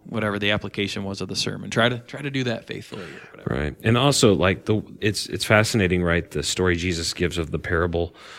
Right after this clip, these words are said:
Speaker 2: of the, uh, the so-, uh, sower, right? Whenever he sows the seed, the plant that shoots up really quick is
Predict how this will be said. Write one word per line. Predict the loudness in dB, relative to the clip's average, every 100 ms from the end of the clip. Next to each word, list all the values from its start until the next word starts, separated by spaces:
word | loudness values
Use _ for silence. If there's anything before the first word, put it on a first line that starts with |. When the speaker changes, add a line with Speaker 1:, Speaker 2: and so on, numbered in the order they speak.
| -20 -2
Speaker 2:
of | 0 2 2
the, | 2 4 4
uh, | 2 -2 -4
the | -2
so-, | 2 0
uh, | 0 -4
sower, | 0 4 4 4
right? | 4 4 2
Whenever | -4 -4 -2
he |
sows | 0 0 0
the | 0
seed, | 2 2 2 -4 -16 -16 -18 -4
the | -4
plant | 6 8 8
that | 6 2
shoots | 4 4 4
up | 2
really | 2 2 4 4
quick | 2 2 2 -2 -14 _ _
is | -10